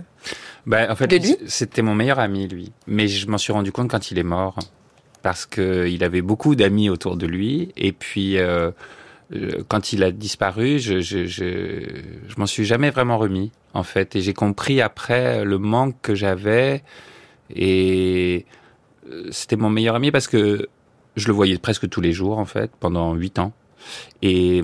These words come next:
Speaker 1: quand on se voyait, parfois, on restait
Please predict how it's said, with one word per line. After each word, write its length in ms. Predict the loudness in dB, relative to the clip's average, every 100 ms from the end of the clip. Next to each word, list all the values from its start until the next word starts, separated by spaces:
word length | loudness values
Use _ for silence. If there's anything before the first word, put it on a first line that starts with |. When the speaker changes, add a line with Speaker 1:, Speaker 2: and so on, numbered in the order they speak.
| -2 -6 0
Speaker 1:
quand 320 | 0 2 0
on 80 | 0
se 100 | 2
voyait, 320 | 2 4 2
parfois, 680 | 0 -6 0 2 4 2 -4 -16 -20 _ _ -18 -4
on 360 | 0 0 0
restait 520 | 0 -2 2 4 4